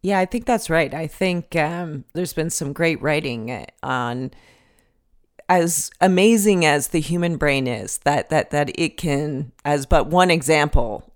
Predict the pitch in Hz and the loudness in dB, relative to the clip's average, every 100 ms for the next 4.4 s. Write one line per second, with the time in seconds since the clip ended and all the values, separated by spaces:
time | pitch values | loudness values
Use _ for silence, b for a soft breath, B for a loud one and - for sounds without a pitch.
0 | - 147 170 151 147 147 131 - 151 147 | -12 -6 4 6 6 4 0 -2 -2 -2
1 | 131 131 135 151 151 127 139 - _ - | -4 -4 -4 -6 -6 -6 -8 -12 _ 0
2 | 139 127 - 139 120 113 104 - 156 135 | 0 0 -4 -2 -4 -6 -10 -6 -4 -4
3 | - 151 139 143 127 135 - - 127 - | 2 2 2 0 0 0 -4 -4 -4 0
4 | 170 147 135 - | 2 2 2 -6